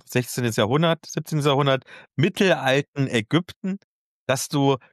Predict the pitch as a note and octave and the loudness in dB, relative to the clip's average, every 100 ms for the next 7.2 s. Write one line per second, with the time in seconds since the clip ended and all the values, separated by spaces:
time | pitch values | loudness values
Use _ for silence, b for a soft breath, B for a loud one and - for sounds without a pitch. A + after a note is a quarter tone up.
0 | - C3 C3 C3 B2+ A#2 _ _ _ B2 | -2 0 0 0 -2 -2 _ _ _ 0
1 | C3 B2 F3 G#3+ F#3+ - C3+ - C#3+ A3+ | 0 0 -2 0 0 0 -2 0 0 -2
2 | - E3+ D#3+ - - B2 A#2+ A2+ - A#2 | -2 -2 -2 -4 -4 0 0 -2 -2 0
3 | D3+ - D3 B2+ - A#2 A2+ E3+ G3+ C#3+ | 0 0 -2 -2 -2 0 0 -2 -4 -2
4 | C3 - - _ _ _ _ B2+ B2 A2 | -2 -4 -12 _ _ _ _ -2 -2 -2
5 | D#3 - - - C3 D3+ A3+ G3+ D#3+ D#3 | 0 0 -4 -6 0 0 0 0 0 -2
6 | b - C3 C3+ A#2+ C#3 G#2+ F2 F2 F2 | b -4 -2 0 0 0 0 -2 -6 -10
7 | G#2 - | -18 -20